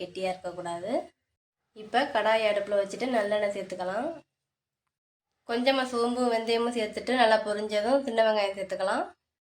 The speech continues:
நல்லா வதக்கிக்கலாம். வெங்காயம் நல்லா பொன்னிறமா வர வரைக்கும் நல்லா வதக்கணும்.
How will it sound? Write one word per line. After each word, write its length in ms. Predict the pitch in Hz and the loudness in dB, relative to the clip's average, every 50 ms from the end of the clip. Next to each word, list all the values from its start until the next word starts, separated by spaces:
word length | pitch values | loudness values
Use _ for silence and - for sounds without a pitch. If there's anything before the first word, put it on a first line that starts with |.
| _ _ _ _ - - - - - 226 | _ _ _ _ -12 -10 -6 -4 -2 0
நல்லா 180 | 214 220 220 214 208 | 2 4 4 4 4
வதக்கிக்கலாம். 640 | 208 202 208 208 220 208 - 202 196 202 240 311 392 - - _ _ _ _ _ _ _ _ _ _ _ _ _ _ _ _ _ _ _ _ _ _ _ - - | 2 0 -2 -4 -6 -6 -4 -2 0 0 0 -2 -4 -6 -10 _ _ _ _ _ _ _ _ _ _ _ _ _ _ _ _ _ _ _ _ _ _ _ -12 -8
வெங்காயம் 500 | 202 208 214 220 220 220 214 220 240 247 226 | -6 -6 -4 -2 0 0 0 0 -2 -4 -4
நல்லா 180 | 208 208 208 208 208 | -4 -6 -6 -6 -6
பொன்னிறமா 500 | 196 190 202 208 214 208 202 208 220 220 214 | -6 -6 -4 -4 -4 -2 -2 0 0 0 0
வர 100 | 202 196 190 190 | 0 0 -2 -4
வரைக்கும் 360 | 190 190 190 190 - 262 254 214 | -4 -6 -6 -8 -8 -6 -6 -6
நல்லா 180 | 196 196 196 190 190 | -6 -6 -6 -6 -6
வதக்கணும். 540 | 185 185 180 180 - 185 180 196 226 294 | -6 -8 -8 -10 -12 -10 -8 -6 -4 -4